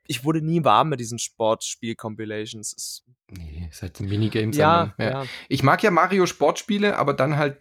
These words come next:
Speaker 2: die expliziten Sportspiele. Also das, das Fußballspiel mit Mario ist großartig zum Beispiel oder war großartig. Das hat richtig Bock gemacht.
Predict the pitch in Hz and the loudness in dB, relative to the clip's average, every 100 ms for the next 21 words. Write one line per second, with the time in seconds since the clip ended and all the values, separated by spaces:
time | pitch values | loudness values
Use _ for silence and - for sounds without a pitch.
0 | - 127 - 131 - 110 104 127 127 107 | -6 -4 -2 -4 -4 -8 0 0 0 -4
1 | - 101 - - 95 95 - 104 101 104 | -2 -6 -6 -6 -4 -2 -2 -2 0 -2
2 | - - - - - - 214 160 147 156 | -2 -12 -10 -4 0 2 4 4 2 4
3 | 143 127 110 120 120 113 101 - - 117 | 2 4 2 2 2 2 0 -6 0 2
4 | 120 - - 98 104 98 98 101 - 98 | 2 -2 -2 -4 -4 -4 -4 -4 0 2
5 | 95 104 - - 104 - 92 - 110 107 | 4 4 2 -4 -4 -2 -4 -2 -2 -2
6 | 110 - 120 131 131 127 127 123 117 - | -4 -4 -2 -2 0 0 2 2 2 -2